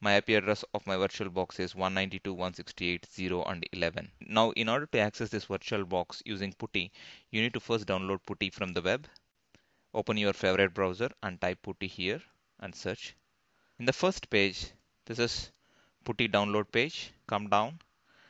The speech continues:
and download putty dot E X E. Since I have already downloaded it,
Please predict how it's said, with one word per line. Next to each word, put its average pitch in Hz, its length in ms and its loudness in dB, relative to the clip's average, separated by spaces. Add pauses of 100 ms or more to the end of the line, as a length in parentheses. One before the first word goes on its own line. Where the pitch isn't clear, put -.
(340)
and 104 180 4
download 107 360 6
putty 110 220 -2
dot 92 320 0
E 90 140 4
X - 200 -4
E. 82 120 -8 (500)
Since 135 220 -2
I 135 80 8
have 117 160 6
already 107 340 4
downloaded 104 480 2
it, 90 220 -2